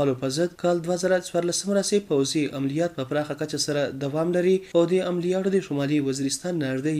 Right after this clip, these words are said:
یو لک نه زیاتې کورنۍ خپل کورونه په پرېښولو مجبوره کړي وو. په دغه کورنیو کښې نږدې د انتظامیه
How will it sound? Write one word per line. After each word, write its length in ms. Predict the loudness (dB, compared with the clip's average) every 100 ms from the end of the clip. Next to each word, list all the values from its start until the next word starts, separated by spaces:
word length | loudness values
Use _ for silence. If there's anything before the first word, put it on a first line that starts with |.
| 2
یو 100 | 2
لک 40 | 0
نه 180 | 0 -2 -2 -2
زیاتې 260 | 0 0 0
کورنۍ 380 | 2 2 0 -2
خپل 180 | -4 -4
کورونه 300 | -2 0 0 -2 -4 -8
په 80 | -2
پرېښولو 380 | -2 2 2 2
مجبوره 340 | 0 0 0 2
کړي 180 | 0 0 2
وو. 140 | 2 2 -2 _
په 180 | 2 2 4
دغه 160 | 2 2
کورنیو 300 | 2 2 2
کښې 180 | 2 2 4
نږدې 640 | 2 0 2 2 0 -6 0
د 100 | 0 0
انتظامیه 480 | -2 0 2 2